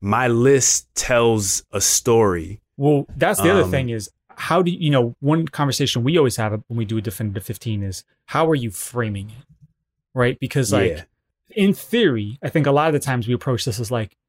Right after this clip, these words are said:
Speaker 2: pretend you're trying to explain, you're trying to tell the story of mixtapes, important mixtapes to somebody who doesn't really know. And, you know, considering you have teenagers, you have an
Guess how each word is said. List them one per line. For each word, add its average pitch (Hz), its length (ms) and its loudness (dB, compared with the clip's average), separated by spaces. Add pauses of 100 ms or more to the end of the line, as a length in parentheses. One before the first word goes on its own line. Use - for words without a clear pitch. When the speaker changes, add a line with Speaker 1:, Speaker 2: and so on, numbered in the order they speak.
(100)
Speaker 2:
pretend 160 540 -2
you're 143 140 0
trying 135 260 -2
to 123 120 -2
explain, 127 840 -4
you're 139 80 -2
trying 147 220 -2
to - 80 -4
tell 151 160 -2
the 120 80 -4
story 123 480 -2
of 110 60 -6
mixtapes, 104 840 -8 (420)
important 143 500 -2
mixtapes 113 500 -6
to 117 60 -8
somebody 113 300 -4
who 110 60 -4
doesn't 110 220 -4
really 110 160 -4
know. 180 260 2
And, 143 120 0 (440)
you 156 140 -2
know, 117 200 -4 (100)
considering 139 460 0
you 131 100 -2
have 113 200 -6
teenagers, 107 880 -2 (460)
you 165 120 -2
have 165 160 0
an 120 80 -6